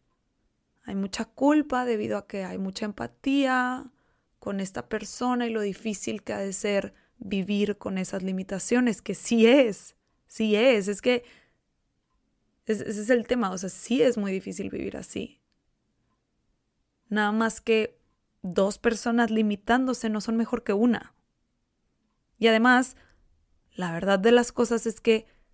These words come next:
cada quien cargamos nuestro propio set de dificultades. Podemos acompañar a la otra persona en medida de lo posible para nosotros,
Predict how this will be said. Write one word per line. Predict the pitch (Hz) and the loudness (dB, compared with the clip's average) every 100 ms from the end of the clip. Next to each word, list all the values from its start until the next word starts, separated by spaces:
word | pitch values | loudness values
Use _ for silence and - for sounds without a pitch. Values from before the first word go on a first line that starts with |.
| _ _ _ _ _ _ _ _ _ - | _ _ _ _ _ _ _ _ _ -2
cada | 233 247 302 | 2 4 2
quien | 302 - 294 | -2 -2 0
cargamos | 285 277 247 262 269 | 0 0 2 2 0
nuestro | 262 247 - 190 | -2 -4 -6 -4
propio | 208 208 233 240 | -4 -4 -2 -4
set | - 202 | -4 -4
de | 214 | -2
dificultades. | 226 - - - - - - - _ _ _ _ _ _ _ _ _ _ _ _ _ _ _ _ | -2 -4 -8 -6 -6 -8 -12 -18 _ _ _ _ _ _ _ _ _ _ _ _ _ _ _ _
Podemos | 202 196 196 190 | -8 -6 -4 -6
acompañar | 196 - 202 185 185 180 202 330 | -6 -4 -4 -4 -4 0 2 2
a | |
la | 370 339 | 4 2
otra | 320 294 | 2 -2
persona | 285 247 - 240 | -4 -6 -4 -2
en | 247 | -2
medida | 226 202 233 | -2 -2 -2
de | |
lo | 233 214 | -2 -4
posible | 208 - 196 202 220 | -8 -6 -4 -2 -2
para | - 214 | -4 -6
nosotros, | 190 190 - 190 190 311 381 | -6 -8 -6 -6 -2 -4 -4